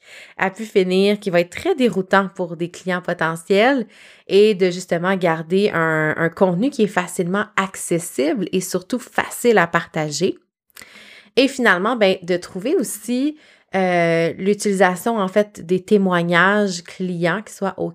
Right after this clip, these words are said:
cœur de, euh, de, de votre contenu aussi pour permettre finalement de montrer comment vous pouvez aider, comment vous avez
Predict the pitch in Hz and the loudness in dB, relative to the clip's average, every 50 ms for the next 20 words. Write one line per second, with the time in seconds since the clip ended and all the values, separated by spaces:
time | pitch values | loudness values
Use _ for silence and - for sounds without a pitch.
0 | _ _ - 202 185 196 214 233 240 214 185 165 156 - _ - - - - - | _ _ 0 2 2 2 2 2 2 2 0 0 -2 -6 _ -20 -20 -20 -20 -20
1 | _ _ - 165 156 175 175 175 175 180 180 - - 170 160 143 139 131 - 160 | _ _ -18 -4 0 4 6 6 6 6 4 2 -4 -6 -6 -4 -4 -4 -6 -4
2 | 156 165 165 160 - - 170 170 160 151 160 160 - - - 165 170 - 175 160 | -4 -4 -4 -4 -4 -4 -2 -2 0 0 -4 -8 -6 -6 -8 -8 -6 -6 -6 -6
3 | 156 151 165 185 208 202 165 165 160 - - - - 277 - _ - - - _ | -6 -8 -8 -8 -8 -6 -8 -10 -10 -10 -10 -8 -8 -8 -8 _ -18 -20 -20 _
4 | _ _ _ - 202 190 190 - - 185 175 175 185 214 247 247 - - 185 165 | _ _ _ 0 0 0 2 2 0 2 2 2 0 0 -2 -2 -4 -2 -2 0
5 | 156 156 165 180 190 208 202 190 170 160 175 180 180 180 180 185 185 - - _ | 0 0 0 0 2 0 0 -4 -4 0 2 2 4 4 4 4 4 2 -2 _
6 | _ _ _ _ _ _ _ _ _ - 175 175 175 170 170 165 - - - - | _ _ _ _ _ _ _ _ _ -6 -2 0 2 0 0 -2 -4 -6 -4 -2
7 | 196 202 - - _ _ _ _ - - 190 180 175 180 185 180 180 180 175 175 | -2 -2 -2 -6 _ _ _ _ 2 4 4 4 4 2 2 0 -2 -6 -8 -8
8 | 170 175 - 160 151 175 - - - 160 165 156 160 220 233 - - 165 160 160 | -8 -8 -10 -4 -4 -2 -2 0 0 0 0 0 0 -2 -2 0 0 0 0 -2
9 | 156 160 160 156 156 - | -2 -2 -2 -2 -2 -2